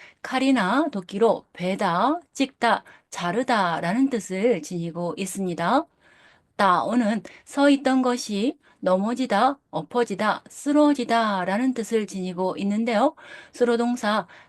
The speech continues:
간 뒤에 놓여서 보로 쓰이고 있습니다. 他已经把树砍倒了는,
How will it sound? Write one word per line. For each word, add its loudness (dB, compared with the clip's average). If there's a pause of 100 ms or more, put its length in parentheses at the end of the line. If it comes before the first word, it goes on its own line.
(100)
간 -2
뒤에 -4
놓여서 -2 (320)
보로 0
쓰이고 -2
있습니다. -2 (600)
他已经把树砍倒了는, 4